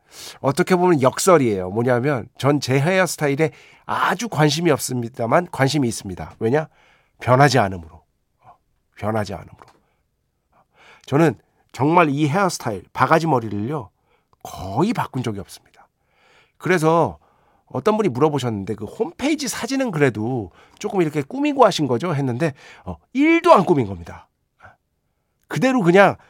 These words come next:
그 트레이닝복만 입고 찍은 거예요. 근데 그것도 B컷이에요. 그러니까 사진 작가께서 이제 디제이를 하기로 하면은 저 엠비씨 지하에 이제 사진 찍는 데가 있거든요. 거기 사진 작가께서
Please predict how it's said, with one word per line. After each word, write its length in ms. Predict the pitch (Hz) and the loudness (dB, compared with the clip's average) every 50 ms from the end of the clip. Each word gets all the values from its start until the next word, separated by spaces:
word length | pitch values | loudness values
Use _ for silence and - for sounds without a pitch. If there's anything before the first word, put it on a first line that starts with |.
| _ _ _ _ | _ _ _ _
그 360 | - 131 135 127 113 - - _ _ _ _ _ _ _ _ _ _ _ _ _ _ - | -4 0 0 0 0 -4 -8 _ _ _ _ _ _ _ _ _ _ _ _ _ _ -4
트레이닝복만 760 | - 247 269 277 262 269 262 240 196 202 196 196 196 190 151 | 0 2 2 4 4 2 2 4 4 4 4 4 4 4 2
입고 280 | 127 131 135 _ 165 160 | 0 -4 -4 _ -6 -6
찍은 260 | - 214 208 226 214 | -6 -6 -6 -6 -6
거예요. 220 | - 135 95 82 - _ _ _ _ _ _ _ _ _ _ _ _ _ _ | -6 -8 -10 -10 -14 _ _ _ _ _ _ _ _ _ _ _ _ _ _
근데 200 | - 156 175 185 | -4 0 2 2
그것도 320 | 170 - 165 185 175 - - | 2 4 2 2 2 2 -4
B컷이에요. 760 | - 247 277 - - - 240 240 - - 113 113 151 147 117 - _ - - - _ _ | -4 -6 -4 -4 -4 -4 -4 -2 -2 -2 0 0 0 -2 -4 -6 _ -20 -20 -20 _ _
그러니까 300 | 131 135 131 143 120 - _ _ _ _ | -6 -2 0 0 -2 -2 _ _ _ _
사진 580 | - - - - 226 277 277 262 262 247 226 190 | -16 -8 -6 -4 -2 -2 -2 -2 -2 -4 -6 -6
작가께서 760 | - 127 123 - 147 139 - 127 110 113 104 107 120 107 98 - _ _ _ _ _ _ _ _ _ _ _ | -6 -6 -6 -6 -8 -4 -4 -4 -4 -4 -6 -6 -6 -8 -10 -14 _ _ _ _ _ _ _ _ _ _ _
이제 320 | 127 117 120 123 123 117 - _ _ _ _ | -12 -6 -4 -4 -6 -6 -14 _ _ _ _
디제이를 460 | - - 160 160 196 190 190 185 190 | -6 -6 -4 2 4 4 4 4 2
하기로 300 | 160 143 208 208 208 190 | -2 -2 -2 -2 0 0
하면은 580 | 160 180 196 190 170 143 120 117 127 131 113 95 - - - - - _ _ | 0 2 2 2 2 2 2 2 0 0 -2 -4 -8 -18 -20 -20 -20 _ _
저 160 | - 117 113 | -6 -4 -2
엠비씨 360 | 110 120 156 185 180 - - | 0 0 2 2 0 0 -2
지하에 360 | - - 135 139 143 147 143 127 | -2 2 4 4 6 6 4 2
이제 260 | 113 101 104 104 95 - | 2 0 -4 -6 -6 -6
사진 280 | - - 196 202 233 208 | -8 -8 -6 -6 -6 -6
찍는 260 | 262 226 214 208 202 | -4 -2 -2 0 0
데가 160 | 190 165 135 | 0 0 0
있거든요. 520 | 110 - - 101 92 92 104 143 170 147 104 - _ _ _ _ _ _ | -2 -2 -6 -8 -8 -8 -8 -8 -8 -8 -10 -12 _ _ _ _ _ _
거기 160 | 117 120 131 | -10 -8 -8
사진 300 | - - 214 220 233 226 | -4 -6 -6 -4 -4 -4
작가께서 640 | 185 - - 147 135 - - 117 120 156 139 107 90 | -6 -6 -6 -8 -10 -10 -10 -4 -2 -2 -4 -4 -6